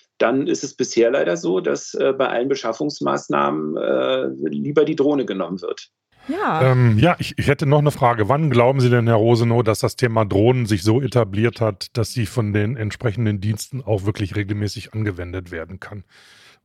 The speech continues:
Speaker 3: Reden wir da über fünf Jahre, zehn Jahre, zwei? Also die Entwicklung ist ja rasant auf den technischen Gebieten. Wo, wie rechnen Sie denn da?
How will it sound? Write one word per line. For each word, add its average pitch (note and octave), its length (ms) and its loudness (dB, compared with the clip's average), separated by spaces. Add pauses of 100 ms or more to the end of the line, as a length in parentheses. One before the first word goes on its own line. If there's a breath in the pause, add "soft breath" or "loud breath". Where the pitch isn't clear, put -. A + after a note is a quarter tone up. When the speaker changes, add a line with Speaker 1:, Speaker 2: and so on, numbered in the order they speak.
(200)
Speaker 3:
Reden A#2 220 -2
wir A2 80 0
da A2+ 180 2
über G2+ 220 2
fünf C#3+ 320 0
Jahre, A2+ 320 0
zehn B2 320 0
Jahre, A2+ 480 0
zwei? A2 600 0
Also G#2 200 -2
die A2 140 -2
Entwicklung A#2 400 -4
ist A#2 160 -8
ja G2+ 340 -2
rasant A2 720 -2 (500 loud breath)
auf A2+ 200 -4
den G#2+ 380 -4
technischen A2 460 -4
Gebieten. G2 840 -4
Wo, G#2 120 -6 (460)
wie A2 80 -6
rechnen G#2 320 -4
Sie G#2 100 -6
denn F#2 220 -6
da? E2+ 260 -6